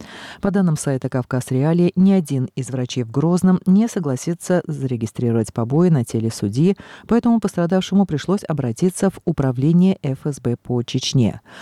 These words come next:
Официальных комментариев по поводу инцидента пока нет. Магомед Даудов, известный под прозвищем «Лорд», является одним из приближенных главе Чечни Рамзану Кадырову.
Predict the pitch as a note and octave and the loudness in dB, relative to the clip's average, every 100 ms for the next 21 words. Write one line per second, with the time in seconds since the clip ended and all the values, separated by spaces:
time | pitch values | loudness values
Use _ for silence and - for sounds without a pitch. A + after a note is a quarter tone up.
0 | - - G3+ A3 - G#3+ G#3 G3 F#3 F3+ | -18 -4 0 0 0 2 2 2 2 2
1 | F3 F3+ F3 F3 - - C3 C3 B2 A#2+ | 2 2 2 0 -2 -6 -4 -2 -2 -2
2 | A#2+ A#2+ A#2+ A#2 C3 E3+ F#3 - C3 - | -2 -2 -2 0 2 2 2 -2 -4 0
3 | C3 C3 A#2+ - _ - - - - _ | 2 2 0 -4 _ -20 -20 -20 -20 _
4 | - F#3+ F3+ E3 D3+ C3 C3 B2 C3+ F#3+ | 2 2 4 2 0 0 -2 -2 -2 -2
5 | - D#3+ C#3+ C#3 - C#3+ C3 B2 A#2 - | -2 -2 0 -2 0 0 0 -2 -4 -2
6 | C3 A#2+ B2 - A2+ A2+ A#2 C#3 F#3 - | -2 2 0 0 -2 0 0 2 0 -2
7 | - F#3+ A3+ B3 G3 F#3 G#3 F#3+ G#3+ - | -2 2 4 2 0 2 2 2 -2 -2
8 | F#3+ E3+ C#3+ C3 C#3+ F#3 F#3+ C#3+ B2 D#3 | -2 0 2 2 4 4 2 0 0 -2
9 | - - B2+ A#2+ A#2+ A#2+ B2 B2 C#3+ C3+ | -4 -4 -2 0 0 0 0 0 0 0
10 | B2+ A#2 A2 | 0 2 -2